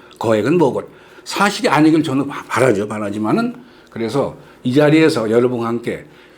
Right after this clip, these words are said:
그동안 있었던 아니 덮어두었던 노무현 전 대통령에 대한 수사는 빨리 진행해서 정확히 밝히는 것이 모두를 위해서 노무현 전 대통령 자신을 포함해서 아마 고인도 원하시리라고 생각합니다.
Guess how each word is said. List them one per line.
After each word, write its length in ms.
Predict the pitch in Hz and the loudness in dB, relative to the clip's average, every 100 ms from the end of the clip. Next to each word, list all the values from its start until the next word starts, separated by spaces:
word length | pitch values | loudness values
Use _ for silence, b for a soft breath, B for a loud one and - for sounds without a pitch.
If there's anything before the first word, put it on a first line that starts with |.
| B B | B B
그동안 400 | - 139 190 165 | 0 4 4 2
있었던 760 | 156 - 180 - 104 123 - - - _ - | 0 2 2 0 -4 -4 -6 -12 -20 _ -4
아니 240 | 135 139 | 0 0
덮어두었던 840 | 139 131 - 151 139 - 110 82 - | 0 -4 0 2 2 2 -4 -12 -8
노무현 540 | 110 131 139 135 131 - | -2 0 2 0 -4 -4
전 280 | 120 131 | 0 0
대통령에 460 | 117 110 - 113 110 | 0 -6 -6 -4 -4
대한 160 | 104 101 | -6 -8
수사는 600 | 127 107 139 185 107 B B B B _ - | -8 -4 -2 -2 -4 B B B B _ -12
빨리 540 | 226 240 226 226 220 | -6 -2 0 0 0
진행해서 580 | 214 156 131 110 131 143 | 0 0 0 -2 -4 -8
정확히 540 | - 139 196 202 190 | -4 2 2 2 -2
밝히는 480 | - 131 127 123 113 | 0 -4 -4 -4 -4
것이 360 | 101 - 95 B B B B - | -4 -4 -4 B B B B -8
모두를 680 | 113 202 247 247 233 190 | 0 2 4 4 2 4
위해서 420 | 151 113 - - - - | 4 2 -4 -16 -20 -8
노무현 440 | 117 127 120 110 | -4 -2 -4 -6
전 180 | 113 113 | -4 -2
대통령 300 | 107 110 107 | -2 -4 -4
자신을 480 | - 107 - 127 120 | -4 -6 -4 -6 -6
포함해서 400 | 113 104 85 - | -8 -8 -8 -6
아마 180 | 165 170 B - | -6 -6 B 0
고인도 420 | 165 196 196 139 | 4 6 6 6
원하시리라고 680 | 143 147 147 143 131 123 | 4 4 2 0 0 -2
생각합니다. 640 | - 113 107 101 87 76 | -4 -8 -8 -10 -10 -12